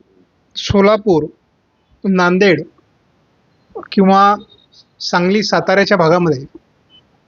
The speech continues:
भाग बदलत पावसाची शक्यता निर्माण होते.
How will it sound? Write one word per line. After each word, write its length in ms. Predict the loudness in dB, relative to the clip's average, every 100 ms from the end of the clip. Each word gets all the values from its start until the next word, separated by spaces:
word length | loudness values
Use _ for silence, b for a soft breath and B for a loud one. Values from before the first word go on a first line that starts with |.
| _ _ _ _ _ -20 _ _ _ _ -20 _ -20 -6 0
भाग 220 | 2 2
बदलत 380 | 0 0 2 0
पावसाची 520 | 2 0 0 -4 -4
शक्यता 460 | -4 -4 -2 -2 0
निर्माण 280 | 0 0
होते. 260 | -2 -4 -8